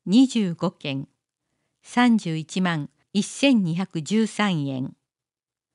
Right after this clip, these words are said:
小計、一千三百六十七件、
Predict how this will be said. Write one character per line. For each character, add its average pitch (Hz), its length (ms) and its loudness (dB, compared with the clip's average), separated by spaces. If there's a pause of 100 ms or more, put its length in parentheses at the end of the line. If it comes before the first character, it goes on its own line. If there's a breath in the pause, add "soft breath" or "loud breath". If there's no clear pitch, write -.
(460)
小 226 300 0
計、 175 380 -8 (800)
一 208 100 2
千 277 340 2
三 208 280 0
百 156 260 -6
六 160 100 -2 (160)
十 220 220 2
七 196 260 0
件、 139 380 -6